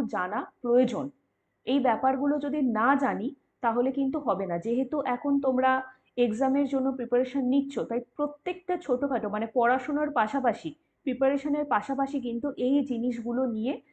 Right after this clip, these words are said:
তোমাদের কিন্তু নলেজ থাকা খুবই প্রয়োজন। তো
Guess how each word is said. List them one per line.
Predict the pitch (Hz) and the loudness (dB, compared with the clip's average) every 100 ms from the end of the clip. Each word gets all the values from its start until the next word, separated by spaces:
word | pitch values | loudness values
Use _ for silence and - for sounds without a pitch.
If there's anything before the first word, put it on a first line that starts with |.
| _ _ | _ _
তোমাদের | 247 226 240 254 | -2 2 2 2
কিন্তু | 233 220 247 285 220 | -2 -2 0 2 2
নলেজ | 202 247 254 - | 2 2 0 -6
থাকা | 196 190 277 - | -6 -4 -4 -4
খুবই | - 254 277 | 0 4 4
প্রয়োজন। | 277 170 165 151 156 _ _ _ _ _ _ _ - - - _ | 4 0 0 -6 -8 _ _ _ _ _ _ _ -20 -20 -20 _
তো | - | 2